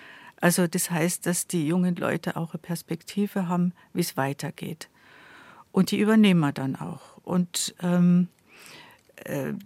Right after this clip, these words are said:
die kommen dann unter die Fittiche von erfahrenen älteren Mitarbeitern und können sozusagen ihr neues Wissen einbringen, aber sie lernen auch von den alten Hasen,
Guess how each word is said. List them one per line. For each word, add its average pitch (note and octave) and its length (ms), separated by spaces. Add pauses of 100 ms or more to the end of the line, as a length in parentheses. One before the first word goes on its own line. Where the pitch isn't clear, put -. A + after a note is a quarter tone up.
(160)
die A3+ 340
kommen G#3+ 400
dann F#3 280
unter G3+ 340
die E3+ 240
Fittiche - 640
von E3 340
erfahrenen E3 1000 (400)
älteren B3 800 (320)
Mitarbeitern A3 1000 (440)
und A3 200
können A3+ 480 (120)
sozusagen G3+ 920 (800)
ihr G#3 140
neues D#3 420
Wissen E3 300
einbringen, A#3 800 (100)
aber G#3+ 420 (280)
sie - 180
lernen G3 460
auch F3 400
von F#3 180
den F3 140
alten E3 440
Hasen, C3+ 420